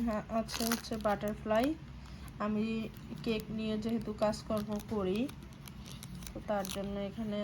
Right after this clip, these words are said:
আছে কিছু বাটারফ্লাই ডেকোরেশনের জন্য।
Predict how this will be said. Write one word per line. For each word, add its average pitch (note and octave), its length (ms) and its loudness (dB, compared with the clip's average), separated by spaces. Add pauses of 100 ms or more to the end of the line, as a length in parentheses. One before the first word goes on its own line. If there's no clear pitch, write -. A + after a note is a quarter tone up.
আছে G#3 400 -2
কিছু - 260 -6
বাটারফ্লাই G#3 680 2
ডেকোরেশনের G#3 760 0
জন্য। G#3 260 2